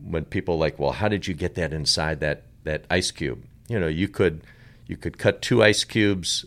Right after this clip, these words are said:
lay it in between, and then try to get the ice cubes to freeze together. But you'll notice the seam, and, um, it won't be as clear where it's remelted,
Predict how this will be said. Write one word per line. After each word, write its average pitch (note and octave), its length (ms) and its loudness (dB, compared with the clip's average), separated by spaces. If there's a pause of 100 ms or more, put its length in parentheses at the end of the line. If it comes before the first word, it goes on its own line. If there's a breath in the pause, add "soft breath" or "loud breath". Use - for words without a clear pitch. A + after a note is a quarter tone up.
(100)
lay G2 240 6
it F#2+ 80 4
in F#2+ 140 2
between, F#2+ 720 -2 (100)
and E2 140 -6
then E2 140 -2
try F2+ 240 0
to E2 80 -2
get D#2 200 -2
the D#2+ 120 0
ice D#2+ 220 0
cubes D2 340 -8
to D#2 100 -8
freeze E2 560 -4
together. D#2 680 -2 (640 loud breath)
But F2 140 -4 (240)
you'll F#2 320 0
notice F#2+ 560 4
the E2+ 100 -4
seam, A2 720 -4 (560 loud breath)
and, D#2 500 -4
um, D2+ 600 -4 (140)
it E2+ 180 -4
won't F2+ 240 -4
be F#2 200 -2
as D2+ 180 -4
clear D#2+ 840 -2 (160)
where D#2+ 440 -4
it's D2+ 240 -4
remelted, D2+ 800 -4